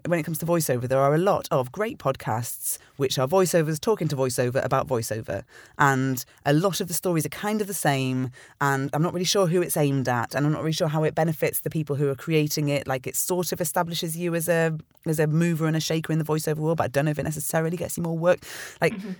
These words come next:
Speaker 1: think about something that you can really bring that's different to that landscape of the industry that you're making the podcast about, and make it worth your listen as well, because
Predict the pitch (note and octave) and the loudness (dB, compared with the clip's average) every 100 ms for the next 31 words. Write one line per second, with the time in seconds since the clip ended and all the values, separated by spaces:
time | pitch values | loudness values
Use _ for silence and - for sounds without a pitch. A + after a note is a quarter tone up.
0 | _ _ - A3+ A#3+ G#3+ G3 F#3 D#3+ C#3 | _ _ 0 2 4 2 2 0 0 0
1 | C#3 D3+ D3+ D#3+ E3+ F#3 F3+ D#3 D3+ D3+ | -2 0 2 2 2 2 2 0 0 0
2 | B2 - - F3 - E3+ D3+ - D3+ D#3 | 0 -4 -2 -4 -2 -4 -4 -4 -2 0
3 | D3 D#3+ F3 E3 C#3+ B2+ B2+ C3+ E3 F3 | 2 2 0 -2 -2 -4 -4 -2 -2 -2
4 | - D3+ C#3 C#3+ C#3 C3+ C3+ - C3 D3 | -4 -4 -2 -2 -2 -4 -6 -6 -8 -2
5 | C3+ A2+ G#2+ - - - - B2+ B2+ B2 | -2 0 -4 -8 -12 -20 -6 0 0 0
6 | C3 C#3+ - - C#3 D3 D#3+ D3+ B2+ A#2+ | 2 0 0 -4 -4 2 4 6 4 0
7 | C3 C3 B2 B2+ C3 C3+ A2+ A2 A#2+ C3+ | -2 -2 -2 -4 0 0 0 -2 -4 -4